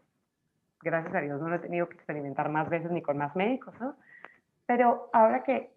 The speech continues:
pues, me he dado la tarea de leer libros sobre pérdidas y tal, de muerte, muerte perinatal, la gran mayoría de las mamás que han pasado por esto, los testimonios cuentan como esta,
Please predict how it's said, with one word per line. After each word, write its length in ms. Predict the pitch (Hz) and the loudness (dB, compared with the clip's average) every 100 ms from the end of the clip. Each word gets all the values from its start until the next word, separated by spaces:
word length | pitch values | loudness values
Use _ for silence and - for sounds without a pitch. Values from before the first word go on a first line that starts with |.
| _ _ | _ _
pues, 140 | - 190 | -2 0
me 100 | 185 | 4
he 40 | |
dado 200 | 185 190 | 6 8
la 100 | 202 | 6
tarea 220 | 196 170 170 | 4 6 6
de 100 | 170 | 4
leer 260 | 160 156 | 0 0
libros 360 | 156 165 165 170 | -2 0 0 0
sobre 260 | - 156 151 | -2 -2 -2
pérdidas 500 | - 170 156 175 143 | 0 0 2 0 -2
y 40 | |
tal, 320 | 143 190 277 - _ _ _ _ _ _ _ | 2 4 4 0 _ _ _ _ _ _ _
de 100 | 190 | -4
muerte, 340 | 180 175 175 - | 0 2 0 -4
muerte 320 | 185 175 196 | -2 0 0
perinatal, 520 | 202 180 147 - 262 - - _ _ _ _ _ _ _ _ _ _ | -4 -4 -2 2 2 2 -16 _ _ _ _ _ _ _ _ _ _
la 220 | - 254 240 | 6 8 8
gran 220 | 240 247 | 4 2
mayoría 480 | 294 302 233 202 262 | 2 2 2 2 2
de 120 | 269 | 2
las 200 | 214 180 - - - - | 2 0 -2 -18 -20 -12
mamás 500 | 185 185 170 180 208 | 2 4 6 6 4
que 80 | - | 0
han 80 | 233 | -6
pasado 280 | 247 277 285 | -2 -2 0
por 120 | 196 | 0
esto, 560 | 226 285 - 202 147 - _ _ _ | 0 -2 0 0 0 -4 _ _ _
los 260 | - 233 240 | 0 2 2
testimonios 680 | 240 226 196 233 285 269 196 - | 0 -2 0 2 4 2 0 -8
cuentan 420 | - 220 214 247 | 0 2 2 0
como 240 | 262 254 202 | 0 0 0
esta, 380 | 190 - 262 | -2 -4 -6